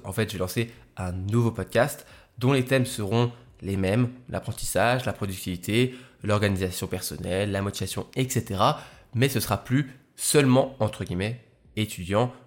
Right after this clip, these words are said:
comme ce podcast. Beaucoup, en fait, qui écoutent ce podcast ne sont pas forcément étudiants, sont en reconversion,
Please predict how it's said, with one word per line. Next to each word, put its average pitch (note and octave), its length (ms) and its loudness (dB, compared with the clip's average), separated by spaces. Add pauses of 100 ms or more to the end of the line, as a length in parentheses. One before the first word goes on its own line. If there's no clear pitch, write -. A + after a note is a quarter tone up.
(160)
comme B2 320 4
ce - 160 -10
podcast. A2+ 520 0 (280)
Beaucoup, B2+ 440 4 (120)
en G#2+ 60 -2
fait, A2+ 180 0
qui G2+ 80 -4
écoutent G#2 180 -4
ce A2 60 0
podcast G#2 560 0
ne G2 180 0
sont B2 160 0
pas A2 140 0
forcément G2+ 300 -4
étudiants, F#2+ 500 0 (260)
sont - 200 0
en G#2 100 8
reconversion, G2+ 680 2